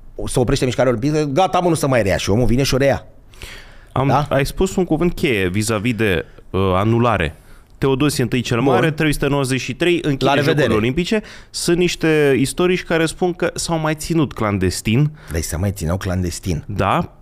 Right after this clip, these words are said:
Speaker 2: până la un incendiu ori o incendiere voluntară, treizeci de ani mai târziu.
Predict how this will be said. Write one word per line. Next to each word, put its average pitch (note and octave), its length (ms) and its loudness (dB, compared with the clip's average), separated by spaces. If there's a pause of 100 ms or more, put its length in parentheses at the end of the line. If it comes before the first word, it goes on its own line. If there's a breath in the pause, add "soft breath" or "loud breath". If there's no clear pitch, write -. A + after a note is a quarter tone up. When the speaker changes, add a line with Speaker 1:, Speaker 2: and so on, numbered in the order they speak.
Speaker 2:
până F#3+ 320 2
la E3+ 360 4
un D#3 260 2
incendiu F#3 840 2
ori E3 460 2
o D#3 160 2
incendiere D3 680 2
voluntară, C#3 1000 2 (120)
treizeci C#3 340 2
de C3 100 0
ani C3+ 100 0
mai B2+ 140 0
târziu. G#2+ 320 0